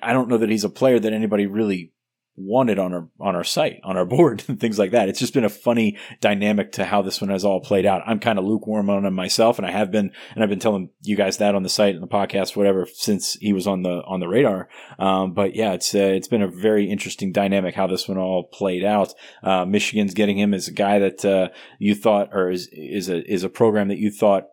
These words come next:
maybe was in front for Rooks for a while. Then they had a bit of a calamity during the season, got rid of their, a lot of their defensive staff, uh, defensive line coach was retained. Um, but really it was, it was one of those things where Boston College seemed to lead at one point, Penn State seemed to lead at one point,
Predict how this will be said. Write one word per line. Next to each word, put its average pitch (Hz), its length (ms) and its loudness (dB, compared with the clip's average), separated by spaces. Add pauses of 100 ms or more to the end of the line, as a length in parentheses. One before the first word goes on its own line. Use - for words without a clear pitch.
(120)
maybe 95 300 -4
was 90 400 -6
in 98 220 -2
front 120 360 0
for 123 140 0
Rooks 117 260 2
for 120 140 -2
a 110 40 2
while. 110 260 2
Then 101 160 -2
they 92 100 -6
had 98 180 -2
a 98 60 -2
bit 107 140 0
of 95 80 0
a 92 60 0
calamity 104 440 0
during 95 240 -4
the 90 80 -8
season, 110 540 2 (260)
got 104 180 2
rid 101 140 0
of 98 80 -2
their, 95 240 -2
a - 140 -12
lot 98 180 2
of 95 60 -2
their 92 100 -2
defensive 95 460 -4
staff, 98 680 2
uh, 85 200 -6
defensive 95 400 -6
line 98 220 0
coach 92 300 -4
was 87 140 -12
retained. 120 460 -2 (300)
Um, 98 300 2
but 104 240 0
really 117 220 -2
it 101 80 0
was, 90 260 -8
it 107 60 0
was 92 120 -2
one 107 120 2
of 107 60 4
those 101 120 2
things 107 320 -2
where 95 240 0
Boston 104 420 -2
College 110 420 0
seemed 104 200 0
to 98 80 -2
lead 95 180 0
at 92 80 0
one 90 200 -2
point, 92 200 -6
Penn 104 140 -2
State 110 260 -2
seemed 101 180 -2
to 95 40 0
lead 95 120 0
at 92 40 -2
one 92 180 -2
point, 98 260 -4